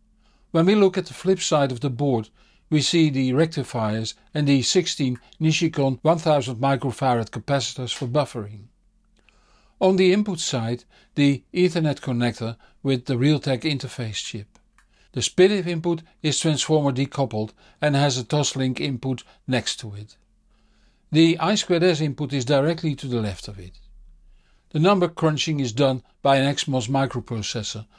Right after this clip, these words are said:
that probably does the interfacing, and a Xilinx Spartan that might do the filtering and M Q A processing.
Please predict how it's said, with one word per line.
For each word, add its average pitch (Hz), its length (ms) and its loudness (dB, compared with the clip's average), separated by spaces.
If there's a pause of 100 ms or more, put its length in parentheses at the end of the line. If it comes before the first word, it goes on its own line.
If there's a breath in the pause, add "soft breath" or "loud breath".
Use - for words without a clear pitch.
(100)
that 143 180 -4
probably 135 360 2
does 120 260 0
the 123 180 0
interfacing, 110 720 -8 (300 soft breath)
and 156 100 2
a 156 60 2
Xilinx 147 580 2
Spartan 127 580 -2 (260 soft breath)
that 135 180 -2
might 143 240 4
do 127 240 -2 (180 soft breath)
the 135 100 -4
filtering 117 680 -2
and 127 120 -4
M 113 140 -2
Q 120 200 -2
A 110 100 2
processing. 123 800 -6